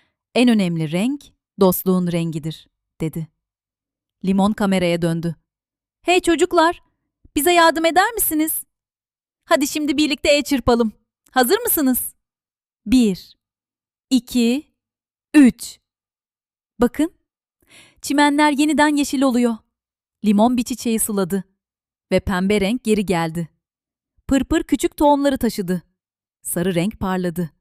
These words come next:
Maviş minik bir böceğe yardım etti.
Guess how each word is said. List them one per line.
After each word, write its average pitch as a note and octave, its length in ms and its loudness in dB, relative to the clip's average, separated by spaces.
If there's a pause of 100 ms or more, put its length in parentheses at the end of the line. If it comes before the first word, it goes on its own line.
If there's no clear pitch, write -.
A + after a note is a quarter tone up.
(680)
Maviş A3 400 0
minik A#3+ 260 -2
bir C4 120 0
böceğe C4 320 4
yardım B3+ 360 2
etti. F#3 380 -6